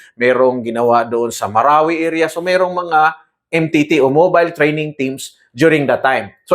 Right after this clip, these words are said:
Scout Ranger Group, they retained their logo. So ang lahat ng graduates noon,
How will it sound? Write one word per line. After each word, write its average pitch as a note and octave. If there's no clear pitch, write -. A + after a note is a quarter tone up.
Scout B3+
Ranger A3
Group, A3+
they A#3
retained A3
their A#3
logo. G3
So A#3+
ang A3
lahat B3
ng B3
graduates A#3
noon, F3+